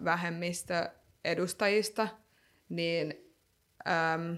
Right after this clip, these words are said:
ollaanko me jo siinä pisteessä, että, et niinkö esimerkiksi vähemmistön edustajat kertois muita tarinoita kuin sitä,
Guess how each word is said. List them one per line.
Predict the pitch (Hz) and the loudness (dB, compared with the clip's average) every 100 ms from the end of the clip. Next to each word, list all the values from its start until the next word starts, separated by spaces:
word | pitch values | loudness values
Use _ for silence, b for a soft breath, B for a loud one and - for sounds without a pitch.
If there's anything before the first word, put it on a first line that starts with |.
| 151 b b b _ _ _ _ _ _ _ _ _ | -8 b b b _ _ _ _ _ _ _ _ _
ollaanko | 190 190 185 175 | 4 6 6 4
me | 170 | 2
jo | 175 | 2
siinä | 175 170 170 | 2 0 0
pisteessä, | 165 170 - 165 170 175 165 165 | 0 -2 -2 -2 0 -2 0 0
että, | 170 - 170 - - _ _ _ - | -2 -4 -4 -4 -16 _ _ _ -6
et | 170 165 | -4 -2
niinkö | 165 165 165 | -4 0 0
esimerkiksi | 170 165 160 175 - | 0 -2 -4 -6 -2
vähemmistön | 165 180 165 170 - 165 | -2 0 -4 -6 -6 -4
edustajat | 170 165 170 - 180 175 185 - - b b b b b b b _ _ _ - | -2 0 -2 -4 -4 -2 -2 -6 -20 b b b b b b b _ _ _ 0
kertois | 175 165 170 156 170 180 | 4 4 2 -4 -2 -2
muita | 185 170 165 | 0 0 0
tarinoita | 156 160 160 156 160 180 | -2 -4 -4 -4 -2 -4
kuin | 180 175 165 - - _ _ - | -4 -4 -6 -10 -20 _ _ -12
sitä, | - 147 143 | -4 -2 -2